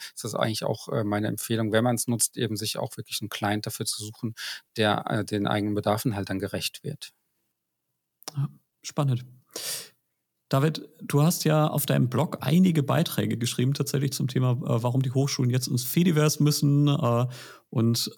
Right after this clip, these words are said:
Speaker 2: ähm, ja, Mastodon an Hochschulen eine Vision, Hochschulen im Fediverse, äh, der zweite Teil der Vision. Ähm, das ist dir ein ganz, ganz wichtiges Thema,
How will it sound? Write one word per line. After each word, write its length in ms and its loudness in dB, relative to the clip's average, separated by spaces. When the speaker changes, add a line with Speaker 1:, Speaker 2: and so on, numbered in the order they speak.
Speaker 2:
ähm, 580 2
ja, 100 -2
Mastodon 460 2
an 140 2
Hochschulen 360 0
eine 220 2
Vision, 720 4
Hochschulen 360 0
im 80 2
Fediverse, 600 2
äh, 280 2
der 140 -2
zweite 280 0
Teil 160 0
der 160 2
Vision. 380 2
Ähm, 420 4
das 160 2
ist 240 2
dir 340 4
ein 140 4
ganz, 180 4
ganz 220 2
wichtiges 340 2
Thema, 500 4